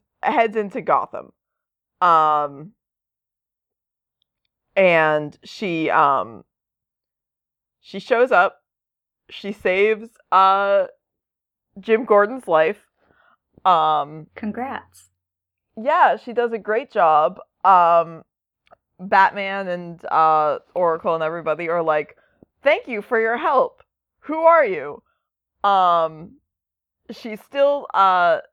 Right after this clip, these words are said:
Speaker 1: does not talk. Um, and doesn't really understand social cues.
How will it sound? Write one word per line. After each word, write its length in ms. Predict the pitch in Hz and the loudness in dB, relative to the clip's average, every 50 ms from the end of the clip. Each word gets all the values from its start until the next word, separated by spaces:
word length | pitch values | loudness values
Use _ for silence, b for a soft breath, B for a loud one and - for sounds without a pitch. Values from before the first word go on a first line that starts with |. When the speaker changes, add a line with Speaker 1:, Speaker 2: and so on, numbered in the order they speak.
| _ _ _ _ _ _ _ _ _ _ - | _ _ _ _ _ _ _ _ _ _ -10
Speaker 1:
does 220 | 190 220 220 214 233 | -6 -4 -4 -2 -2
not 220 | 226 190 - _ _ _ _ _ _ _ _ _ _ _ _ _ - | -2 -4 -4 _ _ _ _ _ _ _ _ _ _ _ _ _ -2
talk. 420 | 226 160 139 98 - - - - - _ _ _ _ _ _ _ _ _ _ _ _ _ _ | 0 0 0 0 -2 -8 -12 -20 -20 _ _ _ _ _ _ _ _ _ _ _ _ _ _
Um, 680 | 160 160 165 156 151 143 139 135 131 131 131 131 135 202 208 _ _ _ _ _ _ _ _ _ _ _ _ _ _ _ _ _ _ _ _ _ _ _ _ _ - | -2 0 2 2 2 2 0 0 -2 -2 -4 -8 -14 -16 -18 _ _ _ _ _ _ _ _ _ _ _ _ _ _ _ _ _ _ _ _ _ _ _ _ _ -6
and 680 | 175 165 156 151 147 151 147 143 139 143 147 147 160 - _ _ _ _ _ _ _ _ _ _ _ _ _ _ _ _ _ _ _ - 117 165 - _ _ _ _ | -4 -2 -2 -2 -2 -2 -2 -2 -4 -8 -12 -14 -18 -18 _ _ _ _ _ _ _ _ _ _ _ _ _ _ _ _ _ _ _ -20 -20 -20 -20 _ _ _ _
doesn't 340 | - 190 175 175 196 175 170 | 0 2 2 2 0 -4 -6
really 360 | 139 165 185 175 170 175 170 | -4 -2 0 0 0 0 0
understand 1080 | 165 165 160 165 170 170 - - 180 160 156 156 156 156 156 147 147 143 - - - _ _ _ _ _ _ _ _ _ _ _ _ _ _ _ _ _ _ | -2 -2 -2 -6 -10 -10 -6 -2 -2 0 0 0 -2 -2 -4 -6 -12 -16 -20 -20 -20 _ _ _ _ _ _ _ _ _ _ _ _ _ _ _ _ _ _
social 560 | - - - - 523 494 - - - 196 170 | -20 -18 -2 2 2 2 2 2 -2 -4 -4
cues. 540 | - _ - 156 127 98 95 113 135 170 | -4 _ -12 -10 -10 -10 -10 -12 -14 -16